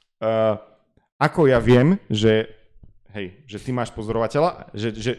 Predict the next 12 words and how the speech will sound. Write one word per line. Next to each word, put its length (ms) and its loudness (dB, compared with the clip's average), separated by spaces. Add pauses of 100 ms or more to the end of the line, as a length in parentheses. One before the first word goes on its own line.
ja 180 0
viem, 180 -4
že 240 -8
ja 260 -6 (120)
som 240 -8
pozorovateľ, 600 -8 (160)
hej? 200 -6 (200)
Viem 240 -2
to 120 -6
povedať 400 -6
objektívne, 600 -8 (180)
lebo 340 -12